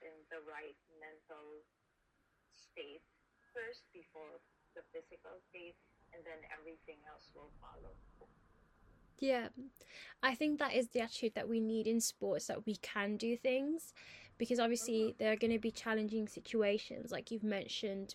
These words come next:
Speaker 2: before, and it's the
Speaker 1: Definitely.
Speaker 2: fact that we can't, or we shouldn't give up,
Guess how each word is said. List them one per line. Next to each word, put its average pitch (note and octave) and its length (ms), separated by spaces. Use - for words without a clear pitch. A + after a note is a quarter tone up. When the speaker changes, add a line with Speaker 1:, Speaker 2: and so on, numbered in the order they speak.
Speaker 2:
before, F#3+ 680
and G3+ 680
it's - 260
the - 160
Speaker 1:
Definitely. - 20
Speaker 2:
fact - 180
that G3+ 160
we A3 100
can't, G#3 580
or A3 80
we A#3 80
shouldn't A#3 400
give G#3 280
up, - 400